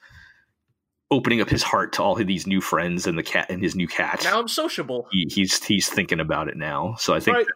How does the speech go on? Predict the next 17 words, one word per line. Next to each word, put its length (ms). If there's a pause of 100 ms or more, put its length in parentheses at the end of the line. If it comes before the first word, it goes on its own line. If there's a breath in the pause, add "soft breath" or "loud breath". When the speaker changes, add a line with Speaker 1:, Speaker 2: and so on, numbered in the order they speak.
Speaker 1:
that 100
they're 120
Speaker 3:
Having 260
the 80
cat 320
solved 320
all 340
of 80
my 180
emotional 500
issues 600
Speaker 1:
<laughs> 80
Speaker 3:
and 680
Speaker 1:
Yes. 420
Speaker 3:
and 320
brain 340
problems. 880